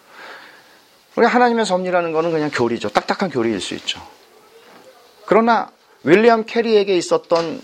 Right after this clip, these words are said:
일종의 고난, 그리고 이 형제에게 일어난 그 삶에 일어난, 아, 도대체 하나님 내가 뭘 잘못해서 내 아이가 이렇게 병에 걸-, 이런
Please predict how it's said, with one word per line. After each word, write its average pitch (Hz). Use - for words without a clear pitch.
일종의 151
고난, 107
그리고 190
이 190
형제에게 208
일어난 156
그 151
삶에 165
일어난, 135
아, 113
도대체 233
하나님 202
내가 175
뭘 147
잘못해서 185
내 151
아이가 135
이렇게 123
병에 120
걸-, 113
이런 117